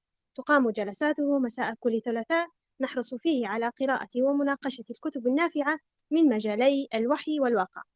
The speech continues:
وهذه هي الجلسة العاشرة في النادي حول كتاب الهوية والمرجعية الإسلامية للكاتب الشيخ سالم الشيخي. الكتاب من مجال الواقع، وهدفه بيان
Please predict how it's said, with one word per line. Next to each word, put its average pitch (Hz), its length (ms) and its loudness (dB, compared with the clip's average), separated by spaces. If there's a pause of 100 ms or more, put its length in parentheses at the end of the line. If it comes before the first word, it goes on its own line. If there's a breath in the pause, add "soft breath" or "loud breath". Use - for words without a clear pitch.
(280)
وهذه 262 480 2
هي 262 160 2
الجلسة 233 380 0
العاشرة 277 720 0
في - 40 -8
النادي 285 440 0
حول 240 260 -2
كتاب 285 580 -2
الهوية 277 560 2
والمرجعية 240 640 0
الإسلامية 269 840 -4 (320)
للكاتب 247 480 0
الشيخ 349 460 -4
سالم 269 280 2
الشيخي. 208 360 -6 (380 soft breath)
الكتاب 320 400 2
من 240 140 6
مجال 226 420 0
الواقع، 277 440 2 (460)
وهدفه 262 540 4
بيان 269 340 4